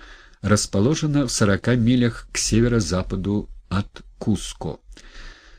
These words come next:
Над окружёнными стеной террасами Олья Тайтамбо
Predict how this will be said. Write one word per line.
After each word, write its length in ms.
Над 240
окружёнными 640
стеной 440
террасами 880
Олья 440
Тайтамбо 1040